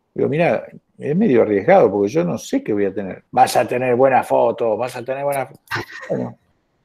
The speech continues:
bueno, bueno, Cristina, ¿cómo no? <laughs>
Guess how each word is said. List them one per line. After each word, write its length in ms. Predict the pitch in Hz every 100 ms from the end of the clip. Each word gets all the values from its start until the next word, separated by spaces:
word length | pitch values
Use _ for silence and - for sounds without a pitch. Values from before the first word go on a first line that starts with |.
| _ _ -
bueno, 240 | - 233 202
bueno, 240 | 208 175
Cristina, 440 | 120 110 - 117 127
¿cómo 200 | 185 202
no? 220 | 117 110 -
<laughs> 360 | 170 - -